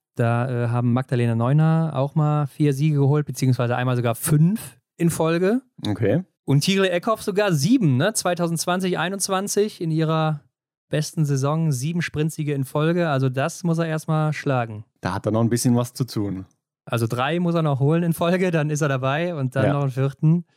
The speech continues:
Speaker 1: Wird nicht leicht, aber, äh, ja gut, möglich ist es auf jeden Fall bei der Form. Also er hätte
Speaker 2: Klingt
Speaker 1: jetzt hier, man kann ja wirklich sagen, er hätte wahrscheinlich mit drei Fehlern, wenn er läuferisch nicht eingebrochen wäre, gewonnen.
Speaker 2: Ja, die Frage ist, wie er die ganzen Extrameter noch kompensieren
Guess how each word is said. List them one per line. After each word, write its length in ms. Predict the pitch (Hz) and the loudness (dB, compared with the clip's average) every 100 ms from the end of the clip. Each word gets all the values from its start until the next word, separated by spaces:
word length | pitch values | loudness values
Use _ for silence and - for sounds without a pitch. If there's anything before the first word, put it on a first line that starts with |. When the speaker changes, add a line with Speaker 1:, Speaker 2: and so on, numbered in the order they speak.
| - | -8
Speaker 1:
Wird 280 | 120 139 - | -4 -2 -2
nicht 180 | 135 120 | -2 0
leicht, 420 | 120 151 160 - | 0 -2 -4 -6
aber, 840 | 143 139 143 143 147 135 131 123 | -4 -2 0 0 -2 -2 -2 -4
äh, 40 | 113 | -4
ja 160 | 104 | -4
gut, 260 | 107 113 - | -4 -6 -4
möglich 300 | 110 117 131 | -4 -2 -2
ist 140 | 127 | 0
es 60 | 131 | -2
auf 120 | 123 | -2
jeden 140 | 131 | -4
Fall 220 | 123 135 120 | -4 -4 -4
bei 80 | |
der 140 | 110 107 | -6 -8
Form. 400 | - 120 147 151 _ _ - | -2 0 0 -4 _ _ -6
Also 280 | 107 110 110 | -2 0 0
er 140 | 113 | 0
hätte 120 | 123 | 2
Speaker 2:
Klingt 100 | 113 | 4
Speaker 1:
jetzt 140 | 123 - | 4 2
hier, 380 | 147 165 180 - _ - | 2 2 0 -4 _ -4
man 160 | 120 | -2
kann 160 | 117 160 | 0 -2
ja 100 | 165 | 0
wirklich 280 | 151 226 160 | 0 -2 -2
sagen, 260 | 156 165 160 | -2 -2 -2
er 120 | 131 | 0
hätte 260 | 156 - | -2 -2
wahrscheinlich 580 | 151 127 - 139 185 196 | -4 -4 -4 -4 -4 -6
mit 160 | 139 - | -6 -4
drei 260 | 127 165 | -4 -4
Fehlern, 400 | 180 165 170 185 | -4 -2 0 0
wenn 140 | 170 160 | 0 0
er 60 | 143 | 0
läuferisch 400 | 151 160 160 151 | -2 -2 -2 0
nicht 180 | 147 | 0
eingebrochen 540 | 143 165 160 156 156 147 | -2 -4 -2 -2 0 0
wäre, 460 | 151 151 151 151 - - | 0 0 -2 -4 -8 -4
gewonnen. 440 | 127 123 107 104 - | 0 0 -4 -6 -2
Speaker 2:
Ja, 140 | 104 | 0
die 80 | 98 | -2
Frage 300 | - 101 107 | -2 -2 -2
ist, 180 | 98 98 | -4 -2
wie 80 | 110 | -2
er 40 | |
die 80 | 107 | -2
ganzen 280 | 107 110 - | -2 -2 -4
Extrameter 500 | 120 - 113 117 117 | -6 -4 -2 -2 0
noch 200 | 107 - | -2 -2
kompensieren 760 | 117 110 113 110 139 160 180 | -4 -2 -2 0 2 2 0